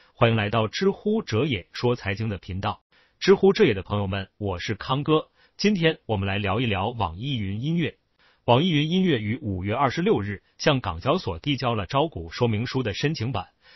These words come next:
相信很多人已经读过其中的数据了。在线音乐服务的月活用户达到一点八一亿，月度付费用户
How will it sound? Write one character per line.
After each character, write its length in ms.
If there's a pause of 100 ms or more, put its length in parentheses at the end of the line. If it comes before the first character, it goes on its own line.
(120)
相 180
信 180
很 200
多 160
人 180
已 80
经 180
读 160
过 200
其 180
中 140
的 80
数 220
据 180
了。 180 (160)
在 220
线 260
音 100
乐 160
服 300
务 80
的 100
月 200
活 200
用 160
户 240 (140)
达 160
到 160
一 140
点 180
八 220
一 220
亿， 120 (140)
月 180
度 160
付 220
费 160
用 180
户 260